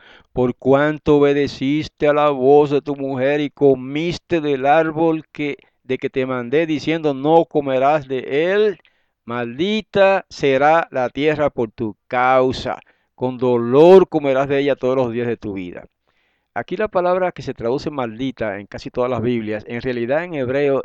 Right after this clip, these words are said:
significa degradada, arar, arar, es degradada. La tierra sería degradada por su causa, ¿verdad? Por la causa de, de eso, de lo que pasó allá. Entonces, y eso lo vemos en la realidad, hermano. La tierra ahora está degradada, eh, en gran medida.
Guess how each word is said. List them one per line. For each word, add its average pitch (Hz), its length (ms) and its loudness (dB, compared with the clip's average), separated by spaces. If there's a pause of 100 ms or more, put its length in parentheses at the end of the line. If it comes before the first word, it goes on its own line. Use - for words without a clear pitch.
significa 123 580 -8
degradada, 104 720 -6
arar, 101 760 -6
arar, 101 520 -6
es - 300 -18
degradada. 113 680 -6
La 90 100 -10
tierra 143 260 -12
sería 135 300 -4
degradada 120 880 -6 (320)
por 107 180 -6
su 98 200 -8
causa, 110 520 -8 (100)
¿verdad? 95 280 -14
Por 101 100 -8
la 87 80 -10
causa 110 320 -12
de, 98 140 -10 (160)
de 67 180 -18
eso, - 160 -20 (520)
de 87 100 -12
lo 85 80 -10
que 95 100 -18
pasó 82 320 -12
allá. - 280 -16 (420)
Entonces, 190 420 -4
y 151 80 -4
eso 175 260 -4
lo 151 140 -2
vemos 156 220 -2
en 160 80 -4
la 151 100 -2
realidad, 160 400 -6
hermano. 107 240 -8
La 98 140 -8
tierra 147 360 -6
ahora 147 320 -4 (120)
está - 420 -12
degradada, 127 840 -8 (540)
eh, - 500 -18
en 98 60 -18
gran 101 180 -10
medida. 139 520 -6